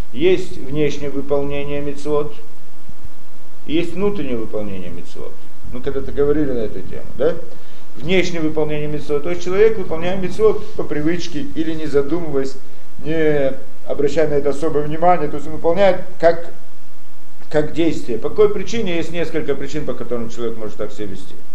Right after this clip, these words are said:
да? Для, чтобы получить уважение от других, потому что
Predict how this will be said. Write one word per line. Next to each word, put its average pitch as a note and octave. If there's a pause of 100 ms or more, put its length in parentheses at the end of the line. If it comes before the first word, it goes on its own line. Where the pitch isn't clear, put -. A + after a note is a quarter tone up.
(160)
да? C#3 (640)
Для, G#2
чтобы G2
получить A2
уважение A#2
от A2+
других, A#2+
потому G#2+
что A2